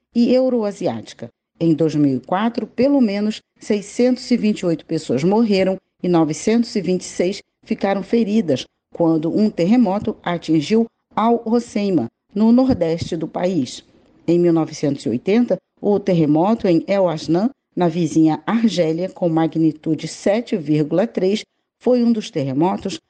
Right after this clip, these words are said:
mais destrutivos da história contemporânea. Deixou dois mil e quinhentos mortos e pelo menos trezentas mil pessoas desabrigadas.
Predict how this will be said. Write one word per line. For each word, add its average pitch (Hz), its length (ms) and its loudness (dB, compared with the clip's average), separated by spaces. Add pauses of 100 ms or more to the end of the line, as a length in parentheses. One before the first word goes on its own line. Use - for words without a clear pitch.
(140)
mais 233 380 2
destrutivos 214 1000 -2
da 196 140 0
história 185 420 0
contemporânea. 190 1000 0 (260)
Deixou 175 640 0
dois 214 240 2
mil 190 220 0
e 175 40 -2
quinhentos 151 460 -2
mortos 208 600 0
e 226 80 2
pelo 165 320 0
menos 214 380 2
trezentas 233 680 0
mil 214 220 0
pessoas 196 560 -2
desabrigadas. 180 1000 -4